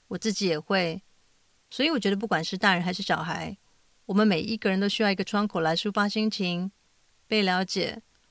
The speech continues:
或是做一些让自己能开心点的事情来放松心情。我自己的一个放松心情的方式是照顾或是看看家里养太重的植物啊，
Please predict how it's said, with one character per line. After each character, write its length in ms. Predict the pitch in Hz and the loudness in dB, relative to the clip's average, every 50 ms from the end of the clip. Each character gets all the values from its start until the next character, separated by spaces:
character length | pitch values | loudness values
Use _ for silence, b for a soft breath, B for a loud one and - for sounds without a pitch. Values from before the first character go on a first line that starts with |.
| _ _ _ | _ _ _
或 140 | _ - 208 | _ -4 -4
是 280 | 196 - 226 214 202 | 0 2 2 2 2
做 140 | 185 - 220 | 4 4 4
一 80 | 208 202 | 6 6
些 140 | - 226 | 4 2
让 200 | 208 208 202 202 | 2 2 2 2
自 100 | 196 202 | 0 -2
己 100 | 180 175 | -4 -4
能 140 | 160 165 170 | -2 -2 -4
开 160 | 180 - 214 | -2 -2 -4
心 180 | 208 - - 226 | -2 0 0 0
点 120 | 220 196 170 | 0 0 -2
的 60 | 185 | -2
事 180 | 180 - 214 196 | -2 -2 -2 -2
情 240 | - - 190 175 | -2 -2 -2 -2
来 240 | 175 175 170 170 170 | 0 0 0 -2 -2
放 180 | 180 - 196 202 | -2 -2 -2 -2
松 160 | - 220 208 | 0 0 -2
心 220 | 196 - 208 214 | 0 0 0 0
情。 380 | 202 - 185 165 165 160 165 175 - _ _ _ _ _ _ _ _ _ _ _ _ _ _ _ _ _ | 0 -2 -2 -2 -2 -2 -4 -6 -10 _ _ _ _ _ _ _ _ _ _ _ _ _ _ _ _ _
我 120 | 202 185 | -6 -6
自 160 | - - 330 | -2 -2 -4
己 140 | - - 180 | -2 0 0
的 80 | 170 180 | 0 0
一 80 | 180 | 0
个 80 | 175 196 | 0 0
放 180 | - 202 196 | 0 0 0
松 160 | 190 - 190 190 | 0 0 -2 -2
心 140 | - 208 | 0 -2
情 160 | 190 - 190 170 | -2 -2 -2 -4
的 80 | 175 | 0
方 180 | 175 180 180 190 | 0 0 0 0
式 220 | 190 - 202 185 | -2 -4 -6 -6
是 400 | 170 - - 196 185 180 175 180 b b b b b b b b | -6 -4 -4 -2 -2 -2 -4 -6 b b b b b b b b
照 220 | - - 190 180 175 | -2 0 0 0 0
顾 200 | - 208 180 175 | 0 -2 -2 -2
或 120 | 175 185 | 0 -2
是 80 | - - | -2 -2
看 120 | 202 190 | -2 0
看 160 | 185 196 185 | 0 0 0
家 180 | 180 190 185 185 | 2 2 2 2
里 100 | 175 165 | 2 0
养 120 | 165 170 | -2 -2
太 140 | 170 185 180 | -2 -2 -4
重 140 | 180 196 180 | -4 -4 -6
的 80 | 165 | -6
植 180 | 156 - 156 165 | -6 -6 -4 -2
物 140 | 175 190 196 | -2 0 2
啊， 360 | 190 185 185 185 190 190 196 | 2 2 4 2 2 0 -2